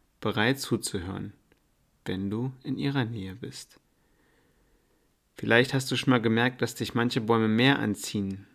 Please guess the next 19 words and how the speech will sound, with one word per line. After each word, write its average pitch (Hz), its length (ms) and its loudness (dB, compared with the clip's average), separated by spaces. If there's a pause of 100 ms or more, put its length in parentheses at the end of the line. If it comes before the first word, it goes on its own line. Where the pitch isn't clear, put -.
(160)
als 101 220 -8
andere. 101 560 -2 (1040)
Manche 117 300 2
Menschen 131 760 4 (120)
spüren 110 460 0
Trost 131 500 2
bei - 100 -8
einem 104 180 -4
alten 110 340 0
Eichenbaum, 101 720 0 (1120)
der 104 140 -2
Stärke 107 720 0 (140)
und 107 160 -6
Kraft - 380 -2
symbolisiert, 107 920 -2 (720)
während 110 380 2
andere 139 680 4 (760)
die 110 100 0
sanfte 117 760 0